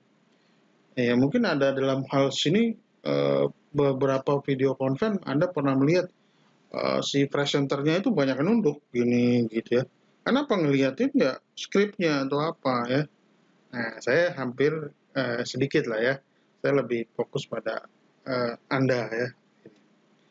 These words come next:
Kemudian cek social status. Kemudian small image size, kadang-kadang ya terlalu kecil, ada yang gambar yang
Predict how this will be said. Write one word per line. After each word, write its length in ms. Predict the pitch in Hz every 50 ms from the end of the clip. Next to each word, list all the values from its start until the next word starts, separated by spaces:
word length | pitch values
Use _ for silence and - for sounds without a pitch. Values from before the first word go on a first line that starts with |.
| _ _ _ _ _ -
Kemudian 240 | 151 170 175 170
cek 160 | 185 185 180 175
social 480 | 175 170 160 156 - - 160 156 160
status. 800 | 156 - - 143 135 - - 143 131 117 104 - - - - - _ _ _ _ _ _ _ _ _ -
Kemudian 320 | 151 151 165 185 190 185
small 360 | 190 - 160 156 151 156 - -
image 320 | 151 147 147 143 135 143 -
size, 280 | 160 151 147 139 -
kadang-kadang 520 | - 131 123 127 120 127 131 147 165 165 - _ _ _ _ _ _ _ _ _ _ _ _ _ _ -
ya 80 | - -
terlalu 320 | - 135 135 131 135 135 -
kecil, 560 | - 151 - - 226 208 190 185 180 175 165 160
ada 200 | 143 131 131 131
yang 180 | 131 135 131 135 135 139 - - _ _ _ _ -
gambar 440 | - 143 135 127 127 135 143 175 175 175
yang 180 | 151 143 139